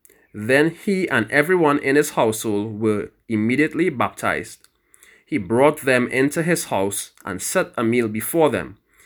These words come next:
And he and his entire household rejoiced because they all believed in God. The next morning, the city officials sent the police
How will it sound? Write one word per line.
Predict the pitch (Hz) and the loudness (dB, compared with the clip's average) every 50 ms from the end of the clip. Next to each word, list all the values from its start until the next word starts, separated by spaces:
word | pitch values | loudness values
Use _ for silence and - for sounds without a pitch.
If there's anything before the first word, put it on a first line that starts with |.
| _ - - _ - _ _ | _ -20 -20 _ -20 _ _
And | 104 95 95 107 | -4 -2 -2 -6
he | - - - 202 202 208 220 - - | -8 -4 0 0 2 2 0 0 0
and | 131 120 110 | 0 0 0
his | 104 107 | 0 0
entire | 113 98 98 - - 170 165 175 190 | -2 -4 -4 -2 0 2 2 2 0
household | 180 - 160 135 110 107 - - 113 107 107 110 | 0 0 0 0 0 -2 -2 -2 -2 -2 -2 -4
rejoiced | 107 104 98 - 120 120 110 101 95 - - - - _ _ _ _ _ | -4 -6 -4 -2 -2 0 0 0 -2 -6 -12 -16 -20 _ _ _ _ _
because | _ 110 113 - - 135 113 101 101 | _ -10 -8 -2 0 0 0 0 -2
they | 107 - | -6 -4
all | - 113 110 117 117 | -2 0 0 0 2
believed | 117 113 107 104 101 92 90 | 2 2 2 2 0 0 -2
in | 98 98 101 | -4 -4 0
God. | 101 117 110 101 82 - _ _ _ _ _ _ _ _ _ _ _ _ _ _ _ _ _ _ - _ - | 0 2 0 0 0 -4 _ _ _ _ _ _ _ _ _ _ _ _ _ _ _ _ _ _ -20 _ -4
The | 120 | 0
next | 110 117 135 160 160 - - | 0 2 2 2 0 0 0
morning, | 147 135 127 123 117 120 120 123 120 | 2 2 4 2 2 2 0 0 -2
the | 110 107 | -2 -4
city | - - 135 - 180 | -4 -8 -8 -6 -2
officials | - 135 135 - 139 - - 123 98 104 110 | -2 -2 0 0 -2 -4 -2 -4 -4 -4 -4
sent | - - 165 147 143 139 | -4 -2 0 0 0 0
the | 139 | -2
police | 135 - - 147 117 113 110 107 - - - | -4 -2 -2 -2 0 0 -2 -2 -4 -8 -14